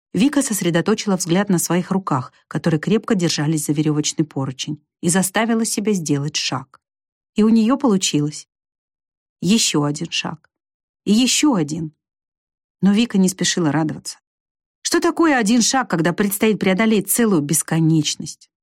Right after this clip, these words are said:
Перед глазами неожиданно появилась ванилька. В панике Вика напрочь позабыла о мечте, которая все это время тихо лежала у нее на плечах. Или не лежала. Вика не могла точно сказать.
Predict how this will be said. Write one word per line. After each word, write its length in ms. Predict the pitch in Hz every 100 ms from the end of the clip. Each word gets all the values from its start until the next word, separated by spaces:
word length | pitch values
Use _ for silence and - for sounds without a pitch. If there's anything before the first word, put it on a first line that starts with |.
| _ _ _ _ _ _ _ _ _ _ _ _ _ -
Перед 220 | 247 247
глазами 420 | 220 233 233 311
неожиданно 580 | 302 214 196 220 233 226
появилась 500 | 208 170 156 180 180
ванилька. 560 | 170 165 135 123 - - _ _ _ _ -
В 120 | -
панике 380 | 262 262 214 214
Вика 220 | 240 233
напрочь 420 | 233 277 302 -
позабыла 480 | 262 262 247 302 196
о 60 |
мечте, 520 | 175 208 - - 277 143 _ _ -
которая 320 | 196 233 226
все 180 | - 220
это 140 | 208
время 280 | 214 262 208
тихо 280 | - 220 196
лежала 360 | 180 208 214
у 40 | 185
нее 240 | 175 185
на 100 | 185
плечах. 520 | 196 208 - 131 - _ _ _ _ _ -
Или 180 | 185 190
не 140 | 202
лежала. 500 | 214 247 185 117 131 _ _ _ _ _ _ _
Вика 220 | 196 269 240
не 100 | 240
могла 300 | 247 269 277
точно 340 | 262 - 160
сказать. 400 | - 180 180